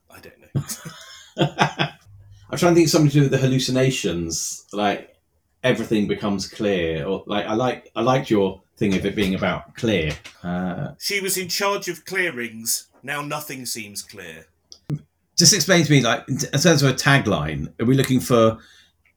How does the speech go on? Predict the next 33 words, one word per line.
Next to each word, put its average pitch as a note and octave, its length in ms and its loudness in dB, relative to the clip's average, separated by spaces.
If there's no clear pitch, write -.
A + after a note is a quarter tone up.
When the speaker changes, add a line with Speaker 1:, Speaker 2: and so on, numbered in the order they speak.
Speaker 2:
it A#2+ 80 0
was G2+ 200 -2
this, E3 300 6
but G2 200 -2
it F2 100 -2
was D2+ 140 -6
that? F#2+ 360 -2
Uh, - 200 0
or A2+ 160 6
is G#2+ 120 2
it G#2+ 200 2
just - 520 -4
Speaker 1:
It, G#3+ 180 -8
it G#3 200 -10
could G3+ 140 -10
be G#3 300 -10
anything F#3 440 -6
that D#3 80 -16
you C#3+ 160 -12
like. B2+ 480 -10
Speaker 2:
Okay. G#2 200 2
Speaker 1:
It's B2+ 120 2
just, F#3+ 200 -4
you G3 60 -4
know, E3 120 -2
in E3 160 -8
space, F3+ 440 -2
no E3+ 160 -2
one E3 140 -6
can D#3+ 160 -10
hear D#3 160 -10
you C#3+ 220 -12
scream. C3 640 -10